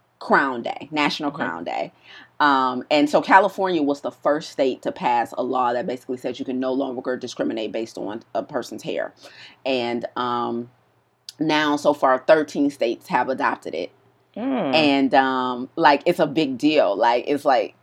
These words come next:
Speaker 1: it was trending for a minute, especially earlier in the month around July third. So I'm,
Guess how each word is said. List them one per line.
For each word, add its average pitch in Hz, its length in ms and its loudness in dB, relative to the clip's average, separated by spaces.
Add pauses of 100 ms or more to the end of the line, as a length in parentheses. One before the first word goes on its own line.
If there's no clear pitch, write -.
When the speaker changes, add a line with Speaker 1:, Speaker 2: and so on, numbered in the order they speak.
(160)
Speaker 1:
it 139 40 -4
was 147 140 -2
trending 185 420 2
for 143 200 2
a 131 40 0
minute, 156 300 2
especially 143 480 0 (440)
earlier 147 360 6
in 143 80 4
the 131 60 0
month 147 300 2
around 127 320 0
July 123 280 2
third. 131 460 2 (300)
So 147 600 8 (960)
I'm, 175 200 4